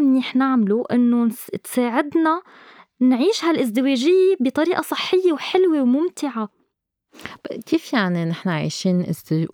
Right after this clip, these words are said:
Speaker 2: ازدواجية مش صحية؟
Speaker 1: مم. يعني نحن أكيد ما عم نقول للكل، ما عم نقول للعالم كلها، بس، بس منطلع حوالينا، مزبوط في حروب.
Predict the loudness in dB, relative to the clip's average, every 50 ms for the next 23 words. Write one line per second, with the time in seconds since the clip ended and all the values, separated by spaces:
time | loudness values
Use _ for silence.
0 | _ _ -4 -4 -2 -2 0 0 2 0 0 0 0 0 0 0 0 -2 -4 -6
1 | -8 -8 -8 -6 -6 -6 -4 -4 -4 -4 -6 _ _ -2 -2 -2 -2 -6 _ _
2 | _ -20 -20 -20 -18 -20 -10 -6 -4 -2 0 0 2 2 2 2 0 -2 -2 -2
3 | -2 0 -2 -2 -2 -2 -2 -2 -2 -2 -2 0 2 2 2 2 2 2 4 4
4 | 4 2 2 2 2 0 2 0 0 0 -2 -2 -4 -2 -2 0 0 0 0 -2
5 | -2 -2 0 0 0 0 0 0 0 -2 -4 -4 -4 -2 0 0 -2 -2 -2 -2
6 | -2 -2 -2 -2 -4 -6 -8 -10 -10 -8 -8 -8 -8 -4 -2 0 2 2 2 0
7 | _ 0 0 0 0 0 -2 -2 -4 -6 -4 -2 -2 0 0 0 2 2 2 2
8 | 2 0 -2 -6 -12 -20 -20 -20 -20 -10 _ -4 -4 -4 -2 0 0 0 0 -2
9 | -8 -10 -8 -6 -4 -4 -2 -2 -2 -4 -4